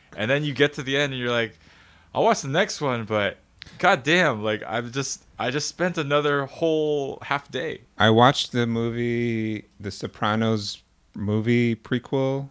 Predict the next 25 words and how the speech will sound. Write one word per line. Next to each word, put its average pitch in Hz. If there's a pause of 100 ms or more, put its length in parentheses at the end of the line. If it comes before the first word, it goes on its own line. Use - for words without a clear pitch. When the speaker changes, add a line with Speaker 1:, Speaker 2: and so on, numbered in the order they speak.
(100)
Speaker 2:
whatever. 139 (840)
Speaker 1:
Uh-huh. 104 (520)
Speaker 2:
Uh, 98
because 98
it 98
was 95
gonna 95
expire 98
on 95
H 95
B 101
O 95
Max. 95 (720)
And 90
I 90
was 95
trying 113
to 104
watch 101
as 95
much 98
Sopranos 95
as 92
I 85
could. 98